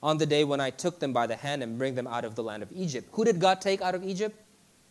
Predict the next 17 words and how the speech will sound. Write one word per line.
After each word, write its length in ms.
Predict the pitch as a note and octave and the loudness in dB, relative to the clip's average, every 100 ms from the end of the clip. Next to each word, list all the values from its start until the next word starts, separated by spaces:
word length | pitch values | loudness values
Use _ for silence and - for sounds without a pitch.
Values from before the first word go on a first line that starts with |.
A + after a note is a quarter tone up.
| _ _ _ | _ _ _
Israel, 520 | A2 A#2 B2+ E3+ G#3+ - - | -10 -6 -2 -2 -4 -10 -10
the 80 | A#2 | -6
actual 320 | C#3 - C#3 | -6 -6 -4
Israel. 420 | C#3+ B2 A#2 D3+ - - | -4 -4 -4 -4 -8 -6
"This 140 | F#3+ F#3 | -4 -2
is 80 | G3 | 2
not 200 | A3+ A3 | 4 4
like 200 | D3+ C3 | 2 4
that, 420 | F#3 G#2+ C3 - _ _ _ _ - | 2 2 -4 -6 _ _ _ _ -4
for 160 | F#3 E3+ | 2 6
they 160 | G3 | 8
did 100 | G#3 | 8
not 160 | G3 F#3 | 6 2
continue 400 | F3+ F#3+ G#3+ A3 | -2 0 0 2
in 40 | |
my 120 | G#3 | 0
covenant, 440 | G3+ A3 A#3 A#2+ | 2 0 2 -2